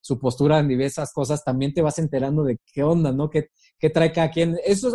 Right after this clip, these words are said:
a, a mi parecer, sí está muy padre eso, de que digas, "Sí lo que piensas, güey, ya después ya se verá qué, qué onda y qué piense la gente y cómo te vaya a ir", pero, pero igual es, hay una responsabilidad de por medio. Sin embargo, sí comparto esa postura de Jordan de, pues, háblalo, güey, y háblalo como,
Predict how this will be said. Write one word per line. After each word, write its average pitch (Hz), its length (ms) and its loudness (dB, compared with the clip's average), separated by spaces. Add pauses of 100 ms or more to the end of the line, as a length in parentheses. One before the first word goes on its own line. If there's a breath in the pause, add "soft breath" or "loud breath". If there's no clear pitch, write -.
(120)
a, 156 240 0
a 175 100 0
mi 185 120 4
parecer, 233 400 2
sí 311 120 -6
está 233 200 -4
muy 202 200 -6
padre 170 300 -4
eso, 139 200 -12
de 123 180 -14
que 139 100 -14
digas, 156 360 -8 (260)
"Sí 170 120 0
lo 285 100 2
que 233 100 -2
piensas, 214 340 -4
güey, 139 140 -8
ya 180 140 0
después 202 500 -4
ya 165 180 -4
se 196 120 -8
verá 165 320 -4
qué, 170 180 -6 (300)
qué 160 100 -2
onda 170 360 -2
y 139 160 -4
qué 151 100 -8
piense 165 280 -8
la 139 120 -6
gente 160 300 -6
y 135 60 -6
cómo 156 220 -8
te 143 100 -8
vaya 151 220 -2
a 151 40 0
ir", 160 200 -2 (540 soft breath)
pero, 143 720 0 (380)
pero 143 140 -4
igual 156 280 0
es, 160 180 -4
hay 147 100 -10
una 151 140 -10
responsabilidad 123 640 -8
de 127 80 -6
por 127 200 -10
medio. 135 240 -6 (100)
Sin 131 220 -8
embargo, 156 500 4 (180 soft breath)
sí 156 200 -2
comparto 151 380 0
esa 143 120 -2
postura 135 280 -6
de 135 100 -2
Jordan 143 180 -4
de, 123 80 -6
pues, - 180 -14
háblalo, 131 360 -4
güey, 208 200 -10 (100)
y 110 80 -8
háblalo 156 300 -2
como, 117 380 -10